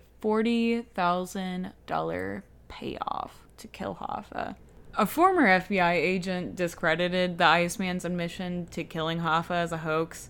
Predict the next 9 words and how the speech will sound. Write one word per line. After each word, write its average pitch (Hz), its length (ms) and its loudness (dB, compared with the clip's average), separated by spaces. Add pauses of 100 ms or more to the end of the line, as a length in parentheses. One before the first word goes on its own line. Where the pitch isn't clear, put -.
stated 190 440 4
that 180 280 6
Richard 254 400 2
Kolinsky 185 760 -2
was 175 320 -2
never 262 500 6
a 208 120 2
suspect 175 840 -2
and 170 320 -2